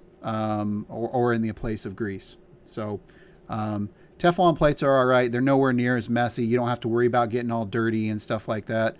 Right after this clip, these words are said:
unless, you know, you've already got grease on it. But, um,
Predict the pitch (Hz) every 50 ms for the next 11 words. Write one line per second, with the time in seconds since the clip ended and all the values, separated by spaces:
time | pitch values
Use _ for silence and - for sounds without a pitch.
0 | - - - - - 123 123 120 120 120 117 117 - - - - - - - -
1 | - 127 113 107 104 101 104 104 110 107 110 107 104 104 104 104 98 - - -
2 | 110 107 - - 107 104 101 - - 117 104 - - - - - - - - -
3 | _ - 110 107 107 104 101 101 101